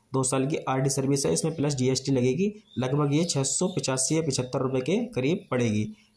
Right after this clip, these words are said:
यानी कि कुल मिला के अगर हम देखा जाए तो एक साल की हमें महंगी पड़ती है और दो साल की खरीदने में ही हमको फ़ायदा है, दो साल में हमें सस्ती पड़ जाती है। एक साल की तीन सौ पचहत्तर की पड़ रही है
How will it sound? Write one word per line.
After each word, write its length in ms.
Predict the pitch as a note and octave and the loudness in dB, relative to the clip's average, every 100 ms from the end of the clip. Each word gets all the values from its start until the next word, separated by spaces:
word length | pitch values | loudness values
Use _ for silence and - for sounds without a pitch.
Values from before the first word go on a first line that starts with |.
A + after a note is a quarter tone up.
| - | -2
यानी 220 | C3+ D3+ | 2 2
कि 100 | E3 | 0
कुल 200 | D#3 C#3+ | 2 4
मिला 200 | C#3+ D3 | 4 2
के 80 | E3+ | 0
अगर 200 | D3+ D3+ | 0 0
हम 120 | D3 | 2
देखा 240 | C#3 D3 | 2 0
जाए 180 | C#3 C#3+ | 0 2
तो 80 | F3+ | 0
एक 240 | - C#3 | 0 -2
साल 180 | - C3+ | 0 0
की 100 | C#3 | 2
हमें 140 | D3 D3+ | 2 2
महंगी 280 | B2+ B2+ | 2 2
पड़ती 300 | C#3 C3 B2+ | 0 -2 0
है 100 | E3+ | -2
और 180 | - C#3+ | 0 -2
दो 120 | C3 | -2
साल 220 | C3+ C#3 B2+ | -2 -2 -2
की 300 | E3+ A3 A3 - - | -2 -2 -4 -16 -6
खरीदने 320 | C3 C3+ C#3+ | -2 0 2
में 80 | C#3+ | 4
ही 80 | E3+ | 4
हमको 320 | D#3 C#3 E3+ | 4 2 -2
फ़ायदा 360 | G3+ C3 B2 A#2+ | -2 -2 0 0
है, 120 | A2+ | 0
दो 120 | C#3 | 0
साल 220 | C3+ C3+ | 0 0
में 100 | D3 | 2
हमें 200 | F3 C#3+ | 2 2
सस्ती 480 | F3 B2+ - F#3+ A3 - - - | 0 -2 0 -2 -2 -8 -16 -4
पड़ 100 | C3 | -2
जाती 300 | B2+ A#2+ A2+ | 0 0 -2
है। 160 | A2+ - | -2 -4
एक 120 | C#3 | -6
साल 180 | - C#3 | -2 -2
की 80 | D3+ | -2
तीन 160 | C#3+ C3+ | -2 -2
सौ 120 | D3 | -2
पचहत्तर 340 | C3 C#3 C#3 | -4 -4 -2
की 60 | C#3+ | -2
पड़ 220 | C#3+ C#3 | 0 2
रही 120 | C#3+ | 2
है 180 | G#3+ | 0